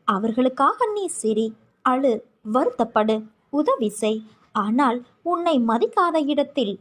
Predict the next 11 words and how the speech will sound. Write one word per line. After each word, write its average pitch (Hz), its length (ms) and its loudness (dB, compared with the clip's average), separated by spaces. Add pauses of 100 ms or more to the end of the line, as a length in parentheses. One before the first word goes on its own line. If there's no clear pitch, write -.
ஒரு 294 220 2
நிமிடம் 214 460 0
கூட 269 320 2
தங்காதே. 214 580 0 (500)
அமைதியாக 233 580 2 (100)
அவர்களை 320 460 2
விட்டு 285 320 0
நகர்ந்து 226 480 0
வந்துவிடு. 214 540 0 (460)
அவர்களை 214 440 0
பற்றி 240 360 0